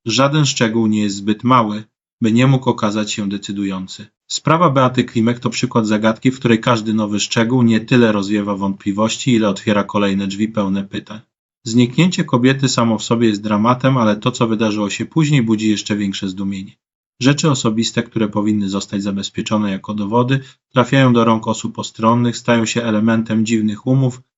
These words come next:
a nawet, jak twierdzą sąsiedzi, zostają spalone. Zamiast klarownego śledztwa widzimy chaos, wzajemne oskarżenia i rodzinne konflikty, które rozmywają obraz sprawy. Na tym tle pojawia się pytanie zasadnicze.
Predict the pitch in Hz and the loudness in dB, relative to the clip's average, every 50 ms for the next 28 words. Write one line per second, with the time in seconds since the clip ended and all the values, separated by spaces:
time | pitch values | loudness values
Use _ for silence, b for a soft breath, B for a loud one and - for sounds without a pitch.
0 | _ _ _ _ 123 120 123 135 139 131 123 113 - - - _ _ _ 120 113 | _ _ _ _ 0 2 2 2 2 0 -2 -4 -4 -8 -16 _ _ _ -2 -2
1 | 110 - - - 120 107 101 107 104 101 - - 107 104 - 127 123 117 123 127 | -2 -2 0 0 2 2 2 0 -4 -4 -6 -8 -8 -4 -2 0 0 0 0 -4
2 | 127 B B B B _ - 131 - - 127 113 110 101 - - _ 117 107 101 | -4 B B B B _ -2 -2 0 0 0 0 0 -2 -6 -2 _ 0 2 2
3 | 95 90 90 92 - _ _ _ _ _ _ _ _ - 117 127 139 156 156 139 | 0 -2 -6 -10 -12 _ _ _ _ _ _ _ _ -2 2 2 4 4 2 2
4 | - - 135 123 113 110 104 113 123 120 117 110 104 - - 113 107 104 - - | 2 2 2 4 4 4 2 2 2 2 2 0 -2 0 -2 -2 -4 -4 -4 0
5 | - 120 117 117 110 104 110 110 110 113 107 - - 123 113 101 92 90 90 90 | 2 2 2 2 0 0 2 2 2 2 0 0 0 0 0 0 0 -4 -6 -8
6 | 90 90 98 98 104 113 120 123 120 113 107 - - - 104 98 98 104 107 104 | -6 -4 -2 0 2 2 4 4 4 2 2 -2 -4 -4 -4 -2 0 -2 -2 0
7 | 107 110 113 113 113 110 107 101 104 123 127 127 123 120 120 - 113 104 104 - | 0 -2 0 0 0 2 0 0 2 2 4 4 4 2 2 0 -2 -2 -2 -4
8 | 113 - - - 120 117 - - 117 113 113 110 117 110 113 117 113 107 120 127 | -6 -6 -4 -6 -8 -6 -2 0 2 2 4 4 2 2 2 2 2 4 4 2
9 | 131 131 131 131 120 104 104 107 104 98 - - - - 104 95 92 92 104 - | 2 2 0 0 -2 -2 -2 -2 -2 -2 -4 -8 -8 -6 -6 -6 -6 -8 -12 -16
10 | - _ _ _ _ _ _ _ _ - 143 160 170 - 175 151 - - 127 120 | -20 _ _ _ _ _ _ _ _ 2 2 2 4 4 2 2 4 2 0 2
11 | 120 - 117 120 117 113 110 107 - - - - 120 - - 110 104 104 104 98 | 2 2 4 4 4 2 0 -2 -2 -4 -2 -2 -4 -2 0 -2 0 0 -2 -2
12 | 101 101 101 - 110 104 101 104 101 98 - - | -4 -4 -4 -4 -4 -4 -4 -6 -8 -10 -14 -18